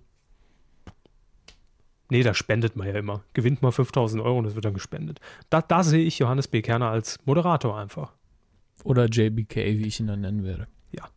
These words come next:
Speaker 1: J B K, dunkelhaarig, lange Haare, Promi-Grab
Speaker 2: Schott-,
Speaker 1: bei Vox.
Speaker 2: Schottenrock, Anzug drüber.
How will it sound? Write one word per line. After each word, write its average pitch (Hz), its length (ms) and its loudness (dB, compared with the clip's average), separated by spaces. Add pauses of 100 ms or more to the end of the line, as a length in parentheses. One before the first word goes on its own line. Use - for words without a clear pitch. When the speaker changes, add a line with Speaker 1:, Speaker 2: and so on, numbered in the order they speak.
(120)
Speaker 1:
J 165 240 4
B 156 120 2
K, 139 440 4 (360)
dunkelhaarig, 113 880 0
lange 117 260 -2
Haare, 107 400 -2 (580)
Promi-Grab 113 600 0 (180)
Speaker 2:
Schott-, - 100 -10
Speaker 1:
bei 123 80 4
Vox. 107 80 2
Speaker 2:
Schottenrock, 117 520 0 (180)
Anzug 104 540 -8
drüber. 92 240 -6